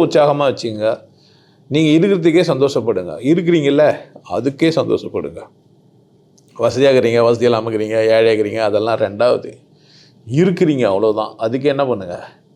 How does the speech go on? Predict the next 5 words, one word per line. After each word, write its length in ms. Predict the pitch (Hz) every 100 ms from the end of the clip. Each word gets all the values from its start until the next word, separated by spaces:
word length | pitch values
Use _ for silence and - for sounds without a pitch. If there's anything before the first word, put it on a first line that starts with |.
| _ -
பெருமையா 360 | 104 98 95 87
இருங்க. 240 | 82 - - _ _ _ _ _ _ -
ஏழ்மையை 440 | 131 180 165 147 165
ஏற்றுக்கொள்ளாதீங்க, 800 | 147 151 139 127 117 107 101 113
வசதியாகுங்க. 640 | 98 - 107 98 82 -